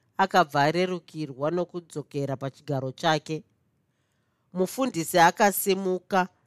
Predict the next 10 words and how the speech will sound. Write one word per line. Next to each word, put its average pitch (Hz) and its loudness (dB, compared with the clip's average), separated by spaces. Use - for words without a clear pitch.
ndokupa 180 -2
chiratidzo 160 0
neruoko 175 -4
chaireva 170 0
kuti 147 -10
yakanga 180 2
yave 170 4
nguva 165 -2
yokupupura 160 -4
kweveruzhinji. 135 -8